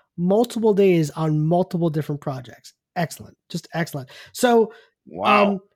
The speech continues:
Speaker 1: I'm not gonna obviously go through all fifty-five of what things that he's doing, but
Speaker 2: I'm looking right now. There's a ton,
Speaker 1: there's
Speaker 2: dude.
Speaker 1: a ton. Um,
Speaker 2: And, like, five hundred and forty-four acting credits total.
Speaker 1: Total. This guy,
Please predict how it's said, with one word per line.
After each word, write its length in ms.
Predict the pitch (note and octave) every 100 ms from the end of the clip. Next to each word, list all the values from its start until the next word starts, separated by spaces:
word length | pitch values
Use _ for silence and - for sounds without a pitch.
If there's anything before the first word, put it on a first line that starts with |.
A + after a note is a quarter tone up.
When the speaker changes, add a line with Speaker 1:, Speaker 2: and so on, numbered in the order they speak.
| _ _ -
Speaker 1:
I'm 120 | G3
not 160 | B3+ D#4
gonna 200 | C#4 G#3
obviously 400 | - G3+ G#3 G#3+
go 220 | E3+ F#3 F3
through 180 | F3+
all 180 | D#3+ E3
fifty-five 1120 | D#3 - D#3+ - D#3+ - D3+ C3+ A2+ B2+ B2+ - _ -
of 200 | E3 C#3+
what 220 | D#3 C#3+ _ _ _
things 260 | F3 D#3
that 100 | D3
he's 160 | C#3 B2+
doing, 320 | D3 B2 B2+ _
but 280 | G#3 F3+ F3+ - _ _ _
Speaker 2:
I'm 100 | - B2
looking 260 | - D3+
right 180 | A2+ G#2+
now. 200 | G#2 A#2
There's 240 | F#2+ A#2+ G2+
a 80 |
ton, 260 | - - D#3+
Speaker 1:
there's 120 | C#4+
Speaker 2:
dude. 260 | G#3 F2 E2+
Speaker 1:
a 40 |
ton. 520 | - - C4+ F3 - _ _ _ _ _ -
Um, 420 | G3+ G3+ G3 F3 -
Speaker 2:
And, 180 | B2+ C3
like, 180 | C3
five 320 | - D#3 D#3 F3+
hundred 260 | G3+ F#3+ D#3+
and 140 | C3+
forty-four 1160 | - D3+ D3+ D3+ D3+ - - B2+ C3+ C3+ B2 - _ -
acting 340 | C3 - C3+
credits 340 | - G#2+ F#2+ -
total. 340 | - C3 E4
Speaker 1:
Total. 200 | F#4 B3 - _ _ _ _ _ _ _ _ _
This 80 | -
guy, 180 | C4+